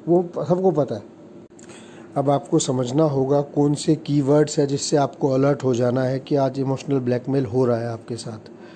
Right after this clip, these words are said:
गर्लफ्रेंड भी कर सकती है, कलीग्स भी कर सकते हैं, कोई भी, लेकिन वो कीवर्ड जब आए तो आपको समझना पड़ेगा कि ये कीवर्ड्स आ रहे हैं तो इसका मतलब मुझे अब इमोशनल ब्लैकमेल किया जा रहा है। जैसे, "तुम सिर्फ अपने बारे में सोचते हो, तुम लालची हो,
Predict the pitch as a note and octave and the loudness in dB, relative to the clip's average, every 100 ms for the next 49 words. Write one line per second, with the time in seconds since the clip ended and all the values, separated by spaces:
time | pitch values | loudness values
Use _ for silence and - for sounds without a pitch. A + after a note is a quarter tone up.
0 | - - - - D3 C#3 - D#3+ D#3 D3+ | -20 -20 -20 -4 0 0 2 2 2 2
1 | C#3 C#3+ B2+ - C#3 C#3 C3+ C3+ - - | 0 0 -6 -4 -2 0 -2 -6 -12 -20
2 | - - - D3 D#3 D#3+ D#3 C#3+ D3 C3 | -20 -20 -4 2 4 4 2 -2 0 0
3 | D3+ A#2+ - C3+ C3+ E3+ E3+ B2 A#2+ C#3+ | -2 -4 -4 -2 2 4 6 4 0 2
4 | E3 E3 D#3+ D#3+ D#3+ D3 C#3+ D3 C#3+ B2 | 2 2 4 4 4 4 2 2 2 -2
5 | - - - D#3+ D#3 D#3+ C#3+ C#3+ C#3 D#3+ | -10 -20 -4 0 0 0 0 0 2 2
6 | C#3+ B2 B2+ C#3 F3+ F#3 F3 E3+ E3+ D3 | 2 0 0 0 0 4 4 4 0 2
7 | D3+ D3+ C3+ B2 B2 B2 E3 - - - | 2 2 0 0 0 -4 -6 -14 -20 -2
8 | D#3+ D3+ - D3+ C3+ D3+ G3 D#3 D#3+ C#3 | 0 2 2 0 0 0 2 2 2 2
9 | C3+ B2+ - F3 C#3+ C3 B2 A#2 A#2+ A#2 | 0 -2 -2 0 0 0 -4 -4 -6 -8
10 | G#2+ A2 A#2 A#2+ - - - - D3+ D3+ | -8 -12 -14 -16 -18 -20 -16 0 2 4
11 | D#3 E3+ D#3 D#3 D#3 D3 D3 D#3 C#3+ C#3+ | 2 4 2 4 4 2 2 4 4 2
12 | D3 D3 - C#3 - D3 C3 C3+ C3 - | 2 0 0 -4 -2 -2 0 0 -2 -6
13 | - - - D#3+ D3 C#3 C#3 C#3 - D3 | -20 -10 0 2 4 4 2 0 0 0
14 | C#3 C#3 C3 | 2 2 2